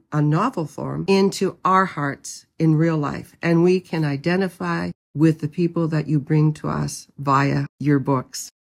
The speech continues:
Now, we are celebrating the tenth anniversary of your first book, The Bridge Club, which was published ten years ago in two thousand and ten. Now, it was based loosely on your bridge club?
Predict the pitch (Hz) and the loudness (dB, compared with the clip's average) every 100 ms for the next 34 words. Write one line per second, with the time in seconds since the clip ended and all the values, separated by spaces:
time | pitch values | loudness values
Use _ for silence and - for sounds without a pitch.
0 | _ - 165 170 147 143 165 233 - 180 | _ -6 -2 0 0 2 0 0 -2 -2
1 | 180 - - 220 262 202 135 120 127 123 | -2 -6 -2 0 0 -2 -6 -8 -10 -4
2 | 147 147 - - 233 311 339 - 175 180 | -4 -4 -4 0 4 4 0 2 2 4
3 | 190 190 190 170 - - 147 - 156 156 | 0 -4 -4 -4 -4 -8 -8 -4 2 2
4 | 151 147 - 147 _ 160 175 226 - 208 | 2 -2 -4 -8 _ -2 0 0 -4 -6
5 | 160 143 _ _ - 165 160 170 156 - | -4 -6 _ _ -2 0 6 6 6 2
6 | 170 131 - _ 247 254 185 202 208 320 | -10 -10 -12 _ 0 2 2 -2 0 -6
7 | 415 170 185 - _ - 185 196 208 202 | -4 -6 -6 -10 _ -4 -2 4 2 2
8 | 190 190 208 165 247 214 180 196 196 175 | -2 0 -2 -2 -6 -2 0 0 0 0
9 | 170 170 185 156 151 - _ _ _ - | 0 0 -2 -2 -6 -14 _ _ _ 2
10 | 202 - 233 208 240 285 349 - 240 233 | 2 4 0 0 0 0 -2 -2 0 4
11 | 392 - 165 156 - 175 185 185 170 156 | 2 0 -4 -4 -2 0 2 2 0 -4
12 | _ - 196 - - 208 269 | _ -2 -2 -2 -2 0 0